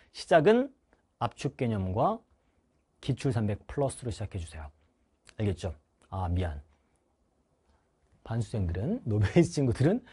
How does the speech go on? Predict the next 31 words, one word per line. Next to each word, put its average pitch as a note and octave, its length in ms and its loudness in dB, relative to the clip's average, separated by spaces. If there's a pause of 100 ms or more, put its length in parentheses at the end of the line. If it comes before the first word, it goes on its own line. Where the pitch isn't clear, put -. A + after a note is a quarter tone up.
(140)
개념 C3+ 280 2
완성과 B2 720 2
기출 - 160 -14
삼백 G#2 180 -4
베이직으로 B2 560 2
시작해주세요. D#2+ 600 -8 (640)
반수생들은 A#3 800 10
압축 F#3+ 300 4
개념이랑 D3+ 720 2
플러스로 E3 340 2
시작하시면 G#2 380 -4
됩니다. E2 320 -8 (640)
알겠죠? C#3+ 380 -2 (100)
네. G#2+ 400 -4 (360)
노베이스라는 F3 540 8
마인드로 F#3+ 920 10 (180)
압축 - 320 2
개념을 D#3 240 6
꼭 D3 140 2
들어주세요. G#2 580 4
얘기했다. D#3+ 880 10
나중에 D3 340 2
일 F3 120 4
페이지 F3 260 4
막 B2+ 100 0
틀리고 F#3 300 2
있지 D3 100 0
말고, A2 520 2
일, B2 120 0
이 B2 40 0
페이지. G2+ 720 -4